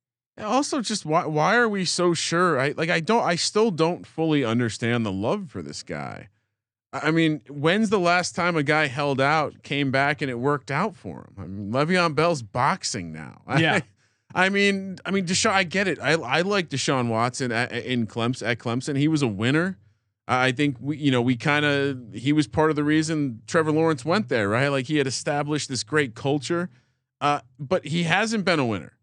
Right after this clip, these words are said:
Speaker 1: He has not been a winner at the N F L level. He's had, he's had a nice run, and for some reason, he gets a pass. He held out, and he gets a pass. I get it. The Houston Texans are a shitty organization. Bill O'Brien,
Speaker 2: Twenty-eight and twenty-five
Speaker 1: shitty
Speaker 2: as a
Speaker 1: organization.
Speaker 2: starter.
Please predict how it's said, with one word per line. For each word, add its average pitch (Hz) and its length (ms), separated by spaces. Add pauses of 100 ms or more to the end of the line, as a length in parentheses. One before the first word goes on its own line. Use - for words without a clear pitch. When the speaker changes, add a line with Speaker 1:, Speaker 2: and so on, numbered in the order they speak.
Speaker 1:
He 160 100
has 165 180
not 175 240
been 202 120
a 196 60
winner 180 380
at 147 80
the 151 120
N 165 60
F 175 140
L 165 120
level. 151 360
He's 117 220
had, 156 280
he's 135 240
had 147 180
a 160 80
nice 156 280
run, 147 320
and 107 120
for 135 120
some 165 320
reason, 135 500 (300)
he 156 100
gets 170 260
a 180 80
pass. - 720 (280)
He 156 120
held 175 380
out, 190 320 (240)
and 147 100
he 175 80
gets 170 340
a 175 40
pass. 151 640
I 135 80
get 160 200
it. 123 100
The 120 60
Houston 139 360
Texans 151 400
are 101 60
a - 20
shitty 135 280
organization. 120 640
Bill 165 180
O'Brien, 220 420
Speaker 2:
Twenty-eight - 40
and 170 380
twenty-five 180 280
Speaker 1:
shitty - 20
Speaker 2:
as 156 100
a 147 40
Speaker 1:
organization. 143 400
Speaker 2:
starter. 123 460